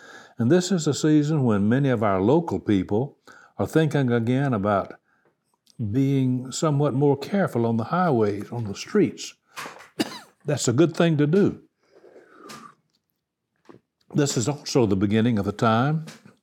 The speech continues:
when we will have more and more people coming our way who are looking for some re-, recreation, refreshment from the normal duties they have back home.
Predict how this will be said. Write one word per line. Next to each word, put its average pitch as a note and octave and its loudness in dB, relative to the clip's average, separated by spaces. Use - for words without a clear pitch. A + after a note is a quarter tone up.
when A2 2
we C3 4
will A2+ 2
have A2+ 0
more C3 2
and C3 0
more C3+ 2
people C3+ 0
coming B2+ 0
our A#2 0
way A2+ 2
who G#2+ 4
are G2+ 0
looking C3+ 2
for B2 -2
some A#2 0
re-, A#2+ 2
recreation, E3 0
refreshment C#3 -2
from A2 0
the G#2 2
normal C#3+ 2
duties C3 2
they A2 2
have A2+ 0
back C3 -2
home. C#3+ -2